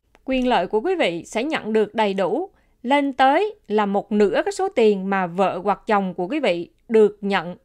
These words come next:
đến tuổi nghỉ hưu đầy đủ. Điều này có nghĩa rằng tại vì quý vị đi làm chưa có đủ bốn mươi tín chỉ, chưa có đủ mười năm, cho nên quý vị không có đủ điều kiện để mà quý vị nhận cái hồ sơ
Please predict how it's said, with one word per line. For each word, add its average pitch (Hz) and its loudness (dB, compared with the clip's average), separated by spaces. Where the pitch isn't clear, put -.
đến 262 -2
tuổi 320 -4
nghỉ 254 -4
hưu 254 -4
đầy 208 -2
đủ. 196 -4
Điều 240 0
này 226 0
có 294 -2
nghĩa 277 0
rằng 220 -4
tại - -6
vì 202 -2
quý 302 -6
vị 190 -4
đi 269 -6
làm 202 -4
chưa 330 2
có 370 -4
đủ 220 -2
bốn 302 -2
mươi 285 -6
tín 311 -8
chỉ, 269 -6
chưa 294 0
có 339 -4
đủ 226 0
mười 220 -2
năm, 208 -4
cho 277 2
nên 277 0
quý 349 -2
vị 202 -2
không 277 -8
có 330 -2
đủ 247 -4
điều 254 -4
kiện 180 -6
để 196 -2
mà 247 -4
quý 269 -6
vị 226 -6
nhận 185 -4
cái 320 -4
hồ 208 -2
sơ 240 -4